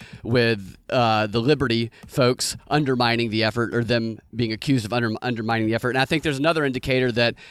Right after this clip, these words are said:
it might get bigger is we had another pretty drastic decrease in the death estimate, where they have lowered it again. The estimate's down to sixty thousand deaths today, which we're getting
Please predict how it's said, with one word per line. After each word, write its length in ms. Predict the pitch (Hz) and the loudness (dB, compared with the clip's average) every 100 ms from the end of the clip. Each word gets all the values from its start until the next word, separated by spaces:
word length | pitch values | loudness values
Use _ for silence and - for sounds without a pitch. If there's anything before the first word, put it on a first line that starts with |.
| - - | -16 -2
it 140 | 147 | 0
might 400 | 139 139 131 127 | 4 2 2 -2
get 380 | 131 127 131 107 | -2 -2 -2 0
bigger 420 | 165 135 131 123 - | 2 2 0 0 -4
is 240 | - 139 120 | -2 0 2
we 100 | 139 | 2
had 300 | 139 135 117 | 4 2 2
another 560 | 135 135 170 175 170 147 - _ _ - | 0 4 4 6 4 0 -6 _ _ -2
pretty 200 | 226 226 | 0 2
drastic 460 | 160 160 175 151 | 4 4 2 -2
decrease 480 | 123 143 - 151 143 | 0 0 2 2 2
in 100 | 135 | 0
the 100 | 123 | -2
death 280 | 110 123 123 | 0 0 2
estimate, 480 | - 120 - 120 113 | 0 0 0 0 2
where 120 | 120 | 2
they 140 | 120 | 2
have 180 | 117 113 | 2 2
lowered 280 | 110 135 131 | 2 4 4
it 80 | 120 | 0
again. 440 | 110 120 139 147 | 0 0 2 2
The 160 | 117 120 | 0 0
estimate's 340 | 120 - 120 | 0 0 -4
down 200 | - 120 | 0 0
to 120 | 110 110 | 0 -4
sixty 460 | - 156 - 151 | -4 -4 -4 -6
thousand 720 | 131 127 127 135 147 147 - | -2 2 2 2 0 -2 -2
deaths 320 | 127 139 - - | 2 2 0 -2
today, 320 | 147 143 147 | 2 2 2
which 180 | 139 151 | 0 0
we're 100 | 170 | 0
getting 340 | 170 156 139 | 2 0 -2